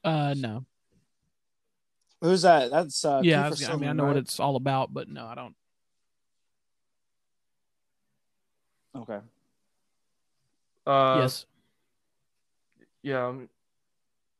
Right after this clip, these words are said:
Speaker 3: it's drawing a blank to me, but yeah, basically, you know, the Capitol building gets bombed during the, uh, State of the Union address, and so, like, they basically have to restart the, um,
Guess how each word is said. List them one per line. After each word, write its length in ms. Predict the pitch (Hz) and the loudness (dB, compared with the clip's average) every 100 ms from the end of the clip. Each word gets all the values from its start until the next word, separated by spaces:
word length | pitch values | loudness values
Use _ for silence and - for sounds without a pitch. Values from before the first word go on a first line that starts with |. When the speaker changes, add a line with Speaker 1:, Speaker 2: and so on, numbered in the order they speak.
| _ | _
Speaker 3:
it's 100 | _ | _
drawing 240 | 147 135 123 | -8 -6 -6
a 40 | |
blank 280 | 127 139 131 | -4 -6 -6
to 80 | 131 | -8
me, 240 | 131 123 | -8 -8
but 280 | 123 127 - _ _ _ _ _ _ _ _ | -8 -8 -8 _ _ _ _ _ _ _ _
yeah, 180 | 135 127 | 0 0
basically, 800 | 139 151 147 139 139 131 123 139 | 0 -2 -4 -4 -2 -2 -6 -10
you 100 | 139 | -4
know, 320 | 131 123 120 - _ _ _ _ _ _ _ _ _ _ _ - | 0 0 0 -8 _ _ _ _ _ _ _ _ _ _ _ -14
the 100 | 113 | -4
Capitol 380 | 139 127 127 | 0 0 -2
building 320 | 113 123 120 120 | -4 -2 -2 -4
gets 180 | 117 | -8
bombed 460 | - 120 123 120 117 - | -4 0 2 2 -2 -6
during 280 | 120 120 117 | -4 -4 -4
the, 240 | 120 120 | -4 -2
uh, 160 | 117 117 | -4 -6
State 280 | - 123 | -4 -2
of 40 | 120 | -2
the 120 | 120 | -4
Union 320 | 123 123 123 | -4 -6 -6
address, 520 | 120 127 127 127 - - _ _ _ _ _ _ - | -6 -2 -2 -4 -10 -18 _ _ _ _ _ _ -10
and 140 | 120 | -10
so, 300 | - 127 120 - _ _ _ _ _ _ _ _ _ _ _ _ _ _ - | -2 0 -2 -6 _ _ _ _ _ _ _ _ _ _ _ _ _ _ -6
like, 200 | 120 - | -6 -4
they 140 | 127 | -4
basically 480 | 123 131 135 - 127 | -2 -2 -2 -4 -4
have 140 | 123 123 | -4 -4
to 100 | 117 | -6
restart 680 | 123 120 - 123 120 - 127 | -6 -8 -2 0 0 -4 -8
the, 160 | 123 | -6
um, 340 | 117 113 117 | -4 -4 -8